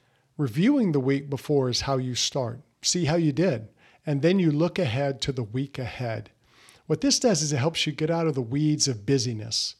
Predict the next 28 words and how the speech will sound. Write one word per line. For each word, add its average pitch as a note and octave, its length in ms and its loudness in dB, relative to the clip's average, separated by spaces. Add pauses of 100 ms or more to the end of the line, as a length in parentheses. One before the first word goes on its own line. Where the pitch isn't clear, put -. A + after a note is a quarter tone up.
(420)
Because - 240 -4
I C4 80 0
don't C#4 80 0
know F#3+ 80 2
about D3 200 2
you, C#3+ 180 2
but C#3 140 -8
sometimes G#3+ 420 2
I - 80 2
start C3 420 2
a D#3+ 60 0
day, E3 380 0 (600)
and D3+ 480 2
as D3 140 0
soon G#3 240 4
as G3+ 100 2
I E3 140 4
start, D#3 460 2
I D#3 100 0
have D3+ 240 2
in D#3 60 2
my C#3 140 2
mind C#3+ 440 0
things D3 260 0
I D3 60 2
want C3+ 220 0
to B2 40 -2
do. B2+ 440 -2